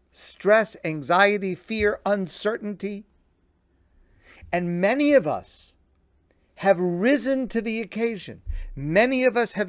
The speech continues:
acted heroically, helping others, being concerned with others, looking out for another person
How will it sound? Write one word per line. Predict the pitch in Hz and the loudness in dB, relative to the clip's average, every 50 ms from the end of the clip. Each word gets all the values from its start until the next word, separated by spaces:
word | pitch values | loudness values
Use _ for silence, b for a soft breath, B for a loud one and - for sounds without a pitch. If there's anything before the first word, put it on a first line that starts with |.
| 208 - | -2 -2
acted | 196 208 226 - - 233 220 185 B B B | -2 -2 -2 -2 -4 -6 -6 -6 B B B
heroically, | B - - 226 233 233 220 214 214 226 233 269 285 269 233 - - - 113 92 - _ _ _ _ _ _ _ _ _ - - - - - - - - - _ b b b b b b | B -6 -2 0 0 0 0 4 6 10 10 12 12 10 8 6 4 -2 -16 -18 -18 _ _ _ _ _ _ _ _ _ -4 -4 -4 -6 -12 -18 -20 -20 -20 _ b b b b b b
helping | b - - 220 247 254 240 - 220 226 208 190 - | b -4 2 4 6 6 4 4 0 -2 -2 -4 -4
others, | - - 160 147 127 113 - 107 - - - _ _ _ _ _ _ _ _ _ _ - | -2 0 0 0 -2 -6 -12 -14 -18 -20 -20 _ _ _ _ _ _ _ _ _ _ -8
being | 220 226 220 220 214 208 196 190 b b b b | -4 -2 -2 -2 -2 -4 -6 -8 b b b b
concerned | b - 208 202 180 - - - - 214 214 220 226 233 226 220 208 180 | b -2 0 0 -2 -6 -8 -4 0 2 2 4 4 2 2 0 0 -2
with | 190 185 175 | -2 0 2
others, | 165 156 135 139 135 127 123 | 2 2 2 2 -2 -4 -4
looking | 143 170 208 208 - 220 226 220 - | -2 0 0 0 0 -2 -6 -4 -2
out | 208 208 233 247 196 - - | -2 0 0 0 -2 -2 -2
for | - 175 170 | 0 2 2
another | 156 147 147 143 135 117 123 107 | 2 2 0 -2 -4 -4 -6 -8
person | - - 113 107 - - - | -8 -12 -14 -12 -12 -14 -16